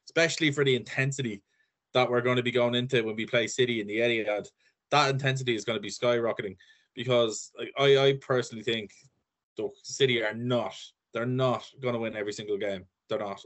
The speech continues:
That, that's just, it's naivety to anybody that thinks that. I, like, from an Arsenal perspective, I can't stay here and say Arsenal are gonna win every single game. Nobody can. Like, there's been so many twists and turns.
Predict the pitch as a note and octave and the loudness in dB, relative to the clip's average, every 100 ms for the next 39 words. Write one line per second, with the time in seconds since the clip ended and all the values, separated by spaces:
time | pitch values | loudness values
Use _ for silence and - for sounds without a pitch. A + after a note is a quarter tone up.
0 | A#2 A2+ G2+ G#2+ - G#2+ - - A2+ A#2 | -8 -6 -6 -8 -6 -10 -10 -12 -10 -6
1 | C3 C3 D3 D3 C3+ A#2 - B2+ C3 A#2+ | 2 4 6 4 2 0 0 0 0 0
2 | A2+ A2 G#2+ G#2+ A#2 A2 G#2 F#2+ _ _ | 0 0 -2 -2 -4 -4 -4 -4 _ _
3 | _ - A#2+ C#3 C3+ C3 B2+ - _ _ | _ -2 2 2 2 0 0 -6 _ _
4 | _ _ - C3+ C3+ D3 F3 E3 D3 C3+ | _ _ -10 -4 2 2 2 -2 -4 -2
5 | C3 C3 B2+ A2 C#3+ C#3+ C#3 C3 B2 B2+ | 0 0 0 -4 2 2 2 -2 0 0
6 | A#2+ A#2+ A#2 G#2 A#2+ A2 B2 E3 F#3 D#3+ | 2 4 4 2 -2 -2 2 2 2 2
7 | C3 B2 A2+ G#2 G#2+ G2+ G2 G2+ - _ | 4 4 2 -4 -4 -4 -4 -6 -10 _
8 | _ _ - A3+ F#3+ B2+ B2+ C#3+ C3 G2 | _ _ 0 4 4 2 2 2 2 -2
9 | G#2 G#2+ - C3 - D3 C#3 F3 E3+ D#3 | -4 -4 2 0 0 -4 0 0 0 -2
10 | C#3 C3+ C3+ A2 A2+ B2 G#2 G2 | 0 0 0 -6 -2 0 -2 -8